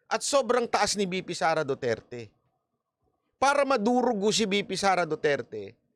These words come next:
bawat ano, eh talaga nga namang sisibakin, ika nga. Tatanggalin.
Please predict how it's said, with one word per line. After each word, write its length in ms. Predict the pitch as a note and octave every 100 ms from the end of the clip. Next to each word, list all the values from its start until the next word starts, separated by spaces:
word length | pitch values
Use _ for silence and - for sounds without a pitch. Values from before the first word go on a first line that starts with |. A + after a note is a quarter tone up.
| _ _ _
bawat 640 | D3+ A#3+ A#3+ A#3 A3+ -
ano, 480 | F#3 F3 A2 G2 A2+ _ _ _ _ -
eh 160 | G#3
talaga 320 | A3 A3 G#3
nga 240 | G#3+ G#3 G3
namang 400 | F#3 F3+ F3 E3 D#3 D3 A#2 - - - -
sisibakin, 800 | - G#3+ F3+ C3 A#2 A#2+ A2 F#2
ika 260 | A#2 A#2+ A2
nga. 160 | G2 G#2 _ _ _ _ _ _ _ - C#3+
Tatanggalin. 720 | - D#3+ F#3+ F3+ D3+ D3 C3+